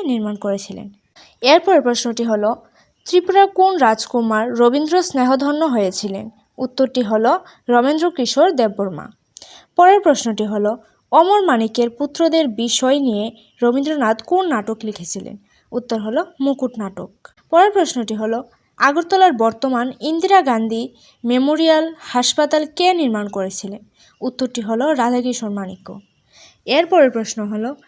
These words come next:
আগরতলা উমাকান্ত একাডেমি বিদ্যালয়টি কে নির্মাণ করেছিলেন? উত্তরটি হলো রাধাকিশোর মাণিক্য। পরের প্রশ্ন, বিদেশে গবেষণার জন্য ত্রিপুরার কোন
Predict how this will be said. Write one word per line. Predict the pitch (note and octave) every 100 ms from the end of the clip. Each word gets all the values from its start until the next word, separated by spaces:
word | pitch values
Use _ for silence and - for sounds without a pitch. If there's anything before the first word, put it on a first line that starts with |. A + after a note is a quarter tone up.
| _ _ -
আগরতলা | C4 D4+ D#4+ F#4 F#4
উমাকান্ত | - D4 D#4+ E4+ E4 D#4+
একাডেমি | C4 B3 A#3 B3 B3+
বিদ্যালয়টি | A3+ G3+ G#3 G3 G3 B3 -
কে | - E4
নির্মাণ | D#4 A#3 G3+
করেছিলেন? | G3 F#3+ F#3 G3 G3+ G#3 - _
উত্তরটি | B3+ - A#3+ A3
হলো | G3+ C4 E4+ _
রাধাকিশোর | A#3+ A3+ G#3+ G#3 A3
মাণিক্য। | F#3+ F#3 F#3 - - _ - - - _
পরের | D4 D#4+ E4+
প্রশ্ন, | C4 G#3 - E3+ - _ - _
বিদেশে | A3+ B3+ C4+ F4+ G#4
গবেষণার | D4 A3+ B3 B3 C#4+ C#4+
জন্য | A3 G#3 G3+ G3+ A3+
ত্রিপুরার | - D4+ D#4 D4+
কোন | D4+ - F#4